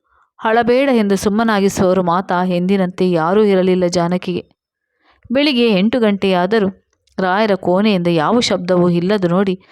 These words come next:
ಮಗ ಅವಿನಾಶ್ ರಾಯರ ಕೋಣೆಯ ಬಾಗಿಲು ದೂಡಿದ. ಅವನ ಕಣ್ಣು ಮೊದಲು ಮಾನಿಟರ್‌ನತ್ತ ಹೋಯಿತು.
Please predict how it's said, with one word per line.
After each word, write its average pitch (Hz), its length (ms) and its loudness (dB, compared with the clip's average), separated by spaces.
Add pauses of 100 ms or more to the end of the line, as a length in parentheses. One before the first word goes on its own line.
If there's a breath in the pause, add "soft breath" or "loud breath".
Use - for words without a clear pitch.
(260 soft breath)
ಮಗ 208 180 -2
ಅವಿನಾಶ್ 185 580 0
ರಾಯರ 196 280 0
ಕೋಣೆಯ 180 480 0
ಬಾಗಿಲು 170 460 0
ದೂಡಿದ. 180 260 2 (840 soft breath)
ಅವನ 277 280 0
ಕಣ್ಣು 196 680 -2
ಮೊದಲು 185 300 0
ಮಾನಿಟರ್‌ನತ್ತ 175 760 0
ಹೋಯಿತು. 175 340 -2